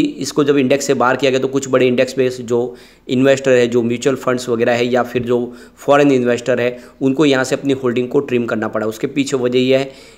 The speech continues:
कि उनको रिलायंस के शेयर के रूप में, ये बोनस के रूप में शेयर दिए गए थे और उनको यहाँ से निकलना जरूरी था क्योंकि अब इंडेक्स बेस ये शेयर नहीं रह गया। इसकी वजह से उन्होंने यहाँ से कुछ अपनी होल्डिंग ट्रिम की,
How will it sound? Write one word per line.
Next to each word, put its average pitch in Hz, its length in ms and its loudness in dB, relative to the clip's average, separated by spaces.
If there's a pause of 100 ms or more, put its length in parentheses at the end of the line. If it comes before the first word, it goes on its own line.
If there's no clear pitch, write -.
कि 147 80 2
उनको 147 220 4
रिलायंस 143 460 2
के 151 160 -2
शेयर 131 300 2
के 131 120 -2
रूप 127 160 2
में, 127 80 0
ये 131 80 2
बोनस 131 520 0
के 143 100 -2
रूप 120 180 -2
में 113 100 -2
शेयर 113 200 -4
दिए 117 160 -2
गए 120 100 -2
थे 139 140 -4 (400)
और 131 120 2
उनको 143 200 2
यहाँ 143 180 2
से 139 120 -2
निकलना 131 300 2
जरूरी 127 200 2
था 135 60 0
क्योंकि 135 260 -2
अब 131 120 2
इंडेक्स 127 340 0
बेस 127 220 -2
ये 117 180 -4
शेयर 117 220 -2
नहीं 117 140 2
रह 127 100 4
गया। 123 180 0 (460)
इसकी 143 240 -2
वजह 151 160 4
से 143 160 0
उन्होंने 127 340 2
यहाँ 113 160 0
से 135 160 -6
कुछ 135 280 -6 (280)
अपनी 117 240 -4
होल्डिंग 123 360 -2
ट्रिम 120 180 -4
की, 131 220 -4